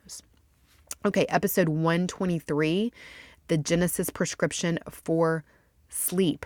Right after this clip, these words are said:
We talked about how we do most of our detoxifying while we sleep.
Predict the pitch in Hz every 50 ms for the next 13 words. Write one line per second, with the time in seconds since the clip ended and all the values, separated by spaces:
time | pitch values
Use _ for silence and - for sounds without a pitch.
0 | - - - 175 170 - - - 175 165 - - 170 165 160 - - 160 - 165
1 | 160 156 156 165 156 156 165 156 151 147 151 151 - - 175 156 156 151 156 156
2 | - _ - 165 143 147 - 156 156 - - - - - - - - 165 - 170
3 | 165 165 165 165 165 165 - 156 151 147 143 147 151 147 143 - - - - 147
4 | 143 180 220 -